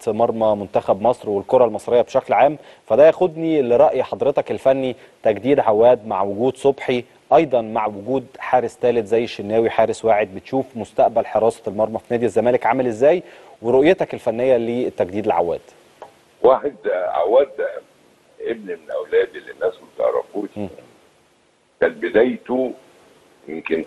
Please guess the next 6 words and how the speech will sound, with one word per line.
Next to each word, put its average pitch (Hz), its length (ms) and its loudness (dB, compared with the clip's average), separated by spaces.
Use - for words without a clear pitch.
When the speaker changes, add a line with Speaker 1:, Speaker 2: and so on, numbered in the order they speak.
Speaker 2:
أول 98 400 2
مباراة 80 680 2
كانت 76 400 -10
على، 57 460 -4
يعني، 69 440 -4
آه، 60 340 -12